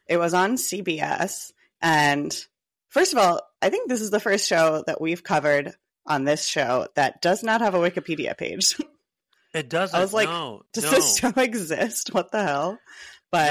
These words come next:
Speaker 2: No, it
Speaker 1: it
Speaker 2: does
Speaker 1: did.
Speaker 2: not, yeah. And the
Speaker 1: But
Speaker 2: reason it
Speaker 1: no
Speaker 2: does
Speaker 1: one
Speaker 2: not have a
Speaker 1: remembers it.
Speaker 2: Wikipedia page, I think, is because there is a,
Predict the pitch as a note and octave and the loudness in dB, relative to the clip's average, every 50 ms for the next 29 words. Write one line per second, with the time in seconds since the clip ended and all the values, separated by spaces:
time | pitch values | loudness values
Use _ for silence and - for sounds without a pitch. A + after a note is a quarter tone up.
0 | D3 D3 D3 F#3+ G3 C#4 D#4 G4 F#4 D#4+ D#4+ D3 C3+ A2 - - A#2 A#2+ B2+ C3+ | 2 2 0 0 2 4 4 6 6 6 4 2 0 -4 -6 -10 -10 -8 -6 -4
1 | C#3 C3+ A#2 G#2 F2+ - _ _ _ _ _ _ _ _ _ _ _ _ _ _ | -4 -4 -6 -10 -12 -16 _ _ _ _ _ _ _ _ _ _ _ _ _ _
2 | _ _ - - _ _ - D#3 D3 D3 F#3+ A3 A3+ B3+ B3 A#3 D3+ D#3+ F#3+ G#3+ | _ _ -20 -20 _ _ 0 0 2 2 0 -2 -6 -6 -4 -2 0 0 0 0
3 | A3 G#3+ F#3 D#3+ D3+ D#3+ D3+ C#3+ C3+ D3 - - A2+ C#3+ - F#3 G3 G3 F#3+ E3+ | 0 0 0 -2 -2 -2 -2 -4 -4 -4 -4 -4 -4 -4 -4 -4 -6 -4 -2 -4
4 | D3+ D3 - D#3 C3+ C3 C3+ A#2+ C3 B2 A#2 A#2 A#2 - C3 A#2 A#2 A#2 - - | -4 -4 -4 -6 -6 -6 -6 -6 -8 -10 -10 -10 -8 -6 -6 -6 -6 -8 -10 -8
5 | B2+ B2+ B2+ A#2+ A#2+ B2 B2+ B2+ - C3 A#2+ A#2+ A2+ A2 B2+ C3 C3+ C#3+ D#3+ F#3 | -6 -6 -6 -6 -8 -10 -10 -6 -6 -6 -6 -6 -6 -6 -4 -4 -2 -2 -2 -2
6 | G3 F#3 D#3 D3 C#3 A#2 A#2 | -2 -4 -4 -6 -6 -6 -6